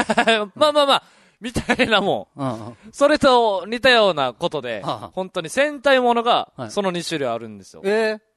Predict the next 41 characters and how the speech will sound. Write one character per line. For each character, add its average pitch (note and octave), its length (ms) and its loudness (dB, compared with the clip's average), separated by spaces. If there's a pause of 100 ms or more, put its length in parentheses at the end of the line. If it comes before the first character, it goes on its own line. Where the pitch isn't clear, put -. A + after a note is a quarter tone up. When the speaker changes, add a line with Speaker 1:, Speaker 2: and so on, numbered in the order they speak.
Speaker 2:
そ C#4 140 -4
う - 20 -2
な C4+ 120 -4
の？ G2+ 180 -14 (800)
Speaker 1:
あ F3 100 2
の C#3+ 680 -2
ー、 - 60 -20
え D#3+ 360 -4
ー、 - 20 -10
今 A#3 220 -2
が、 B3 320 0 (460)
な G#3 140 -6
ん G#3 60 -14
か、 D3+ 300 -2 (160)
ル A#3+ 160 -4
パ D#4+ 320 2
ン D4 160 -8
レ D4 140 -4
ン C#4 140 -8
ジ D3+ 120 -6
ャ B2+ 160 0
ー A2 40 -8
み A#2 120 -14
た G#2 160 -10
い G2+ 80 -14
な。 F2+ 180 -18 (460)
Speaker 2:
ル C#3+ 100 -4
パ B2+ 180 -10
ン A2 100 -16
レ G#2+ 100 -16
ン A2+ 80 -12
ジ D#3+ 80 -6
ャ D#3+ 220 0
ー？ - 20 -2
Speaker 1:
と、 B3 300 2 (220)
何 C4 420 -6
で E3+ 120 -8
し - 100 -14
た A#2+ 80 -8
っ - 100 -20
け？ G2 220 -16